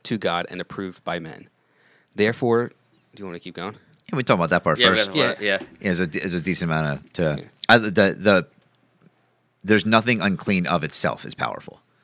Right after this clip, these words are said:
Speaker 1: Yeah, isn't that also in, um, uh, Matthew where it talks about,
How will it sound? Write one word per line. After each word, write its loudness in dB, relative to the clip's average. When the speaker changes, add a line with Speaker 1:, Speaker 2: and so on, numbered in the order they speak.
Speaker 1:
Yeah, -8
isn't -10
that -8
also -6
in, -10
um, -10
uh, -4
Matthew -6
where -8
it -12
talks -6
about, -6